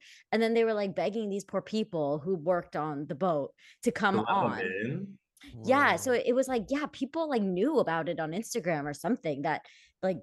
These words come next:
Speaker 1: I don't know, that they were doing something. But anyway, we were, like, really monitoring this guy named Vincent, his yacht.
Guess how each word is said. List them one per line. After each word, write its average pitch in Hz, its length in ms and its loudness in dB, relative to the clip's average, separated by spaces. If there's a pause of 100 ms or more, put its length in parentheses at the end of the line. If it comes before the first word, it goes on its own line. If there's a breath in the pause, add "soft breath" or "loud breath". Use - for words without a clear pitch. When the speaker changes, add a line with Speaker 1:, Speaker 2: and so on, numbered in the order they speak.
(100)
Speaker 1:
I 170 140 4
don't 190 120 2
know, 202 100 0
that 147 120 -6
they 175 100 2
were 175 60 0
doing 190 240 0
something. 143 420 -6
But 156 120 -2
anyway, 151 340 0
we 170 160 0
were, 175 120 2
like, 170 220 2
really 175 220 0
monitoring 170 600 -2
this 165 140 -4
guy 165 220 2
named 160 260 -2
Vincent, 165 500 -2
his 165 240 -4
yacht. 156 380 2